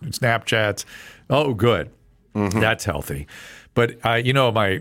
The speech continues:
Speaker 1: my continued obsession with the Friends for Revolution, I had an insight, uh, just yesterday where I thought, "Oh, my goodness." The, you know, the the French, during the revolution, formed these bureaus, these committees, right?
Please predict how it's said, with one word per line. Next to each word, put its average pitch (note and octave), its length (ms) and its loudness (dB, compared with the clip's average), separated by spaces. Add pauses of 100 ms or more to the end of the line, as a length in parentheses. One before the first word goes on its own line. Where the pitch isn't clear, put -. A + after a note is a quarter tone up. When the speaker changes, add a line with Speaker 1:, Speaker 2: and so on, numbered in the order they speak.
Speaker 1:
my F2 380 0
continued G2 480 -2
obsession F2 420 -2
with F2+ 100 -8
the - 60 -10
Friends F2 260 -6
for E2+ 120 -6
Revolution, F2 520 -2
I E2+ 60 -4
had F#2+ 140 0
an F2+ 80 -6
insight, G#2 840 -2
uh, G#2 40 -10
just - 320 -6
yesterday C#2+ 600 -4 (600)
where F#2 720 2
I F2+ 220 0
thought, - 340 -6
"Oh, A3+ 140 4
my D#2+ 160 -4
goodness." - 600 -4 (440)
The, A#2+ 580 4
you A#2 120 0
know, C#3 200 6
the G#2 380 2 (600)
the G2 100 0
French, C#3 580 0
during C3+ 300 4
the A#2 40 2
revolution, G#2 600 2
formed G2+ 440 0
these F2 480 0 (220)
bureaus, F2 520 2
these E2 180 -4
committees, G2+ 640 0
right? F2+ 280 0